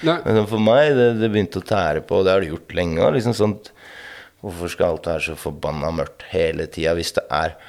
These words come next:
Speaker 2: det er i hvert fall visse ting man kan ta tak i, da.
Speaker 1: Mm.
Speaker 2: Jeg har jo hele tiden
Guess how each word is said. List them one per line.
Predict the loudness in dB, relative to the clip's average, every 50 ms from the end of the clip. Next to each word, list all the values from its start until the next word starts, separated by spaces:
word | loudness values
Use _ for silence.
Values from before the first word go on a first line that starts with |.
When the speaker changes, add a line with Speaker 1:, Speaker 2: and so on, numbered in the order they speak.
| -20 -20 -20 -20 -20 -20 -20 _ _ -8
Speaker 2:
det | -2 0
er | 2
i | 2 2
hvert | 0
fall | -2 -6 -8 -8 -8
visse | -8 -8 -8 -8 -4
ting | -2 0 0 2
man | 2 2 2
kan | 2 0 0 0
ta | 0 0 2 2 2 0 0
tak | -2 -4 -6 -4 -6 -6 -4 -2
i, | 0
da. | 0 0 0 -2 -4
Speaker 1:
Mm. | -2 0 0 0 -2 -4 -4
Speaker 2:
Jeg | -2 0
har | 2 2 2 2
jo | 2
hele | 2 2 0 0 -2 -6
tiden | -8 -6 -4 0 0 2 2 0 -2